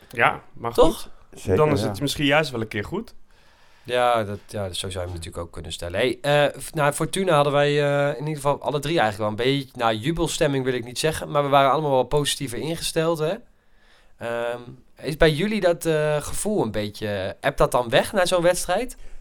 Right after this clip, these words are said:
Speaker 3: Nou, als je op de fiets naar huis zit, dan, eh, <laughs> dan, dan ben je dat wel helemaal kwijt.
Speaker 2: Je had er
Speaker 3: Eh,
Speaker 2: wel meer van verwacht ook, hè?
Speaker 3: Ja, zeker. Ook omdat, eh,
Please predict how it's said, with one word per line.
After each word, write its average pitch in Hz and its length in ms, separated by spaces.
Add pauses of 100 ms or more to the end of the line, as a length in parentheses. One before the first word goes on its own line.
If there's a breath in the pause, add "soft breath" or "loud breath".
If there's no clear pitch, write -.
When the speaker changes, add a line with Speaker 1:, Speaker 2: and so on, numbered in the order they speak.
(140 soft breath)
Speaker 3:
Nou, - 160
als - 100
je - 60
op - 60
de 101 80
fiets - 260
naar 104 140
huis 104 220
zit, 139 260
dan, 131 280
eh, 127 380 (200)
<laughs> - 160
dan, 139 240
dan 123 120
ben 135 120
je 135 60
dat 123 140
wel 123 80
helemaal 120 260
kwijt. 101 460 (580 loud breath)
Speaker 2:
Je - 100
had 90 180
er 196 80
Speaker 3:
Eh, 196 60
Speaker 2:
wel 196 100
meer 190 180
van 180 120
verwacht 151 340
ook, 87 160
hè? 101 120 (220)
Speaker 3:
Ja, 95 180
zeker. 113 340
Ook 107 200
omdat, 123 260
eh, - 80